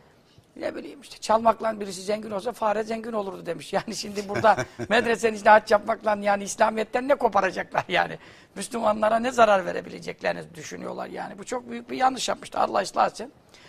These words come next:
Speaker 1: Fakat bir de şu var, bundan Hristiyanlar da rahatsız olması lazım. Çünkü haçın üstünde k-, kadınları gezdiriyorlar.
Speaker 2: E zaten,
Speaker 1: Yani
Speaker 2: e,
Speaker 1: o zaman o da onu düşünsün yani. Bu ne Müslümana uyar ne Hristiyana.
Speaker 2: Tepki gösterenler arasında
Speaker 1: E çü-,
Speaker 2: Süryani,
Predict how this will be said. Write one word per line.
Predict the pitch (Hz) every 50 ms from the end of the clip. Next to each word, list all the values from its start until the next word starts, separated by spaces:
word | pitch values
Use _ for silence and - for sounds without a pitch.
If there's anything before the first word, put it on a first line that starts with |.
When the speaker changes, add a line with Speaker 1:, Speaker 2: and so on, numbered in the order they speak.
| - - -
Speaker 1:
Fakat | - 240 254 311 311 311 269 226
bir | 247
de | 247 294 262
şu | - 320 320
var, | 311 262 208
bundan | 190 226 254 254 254 220
Hristiyanlar | 233 254 226 - 262 247 254 269 302 311
da | 277 294
rahatsız | 262 240 208 180 - 190
olması | 180 175 175 170 - -
lazım. | - 156 143 139 131 - - _ - - _ -
Çünkü | - 226 247 -
haçın | 226 185 202 - - 285
üstünde | 269 269 - - 262 254 269 302 311 339 320 - - _ _ _ - _ _ -
k-, | - - 277
kadınları | - 214 226 226 269 269 277 294 320 311 226
gezdiriyorlar. | 233 233 202 175 156 180 151 147 135 127 127 117 - -
Speaker 2:
E | 113 123
zaten, | 120 - 123 131 147 - 180 190 175 160 - -
Speaker 1:
Yani | 175 202 220 233 240
Speaker 2:
e, | 220
Speaker 1:
o | 208
zaman | 202 254 262 285 277
o | 285 285
da | 285
onu | 285 285 294 311 285
düşünsün | 311 240 - 262 214 - 208 202
yani. | 190 185 175 175 175
Bu | 196 247
ne | 262 285
Müslümana | 294 294 226 - 277 269 294 302 311 302 277 254 277 277
uyar | 254 254 247 254 294 320 294 285
ne | 277 285
Hristiyana. | 247 294 - 254 - - - 311 - 277
Speaker 2:
Tepki | 214 - 170 180
gösterenler | 151 151 139 - - 151 147 151 151 170 175 175
arasında | 170 165 160 151 - - 156 160 160 170 175
Speaker 1:
E |
çü-, | - - - -
Speaker 2:
Süryani, | - - - - - - 127 135 135 139 143 147 151 160 165 160 160